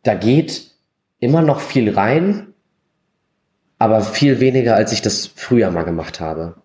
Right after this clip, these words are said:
Weil's einfach auch, ich mach jetzt, mein Fokus liegt halt auf anderen Sachen, auf dem Studium vor allem. Und, ähm,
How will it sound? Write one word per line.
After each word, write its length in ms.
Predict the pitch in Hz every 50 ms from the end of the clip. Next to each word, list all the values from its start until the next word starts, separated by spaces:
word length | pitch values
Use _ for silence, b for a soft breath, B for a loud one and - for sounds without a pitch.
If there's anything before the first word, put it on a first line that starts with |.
| _ _ _ _
Weil's 260 | - - - - -
einfach 380 | - - 113 113 - 120 113 -
auch, 320 | - 95 98 98 - -
ich 140 | 101 101 -
mach 180 | 117 113 - -
jetzt, 340 | 107 - - - - - 67 67 52 52 52
mein 260 | 60 85 98 98 92
Fokus 600 | 90 - - 131 - - 131 120 - - - - - -
liegt 280 | - 113 110 117 113 -
halt 140 | 98 95
auf 160 | 87 90 - -
anderen 340 | - 156 180 170 123 123
Sachen, 280 | 113 110 117 120 127 117
auf 100 | 95 -
dem 120 | - 95
Studium 360 | - - - 151 135 123 107 104
vor 180 | - - -
allem. 360 | 110 135 135 131 135 135 135 B B B B B B B
Und, 400 | - 98 98 101 98 101 107 113 -
ähm, 320 | 92 90 85 87 87 87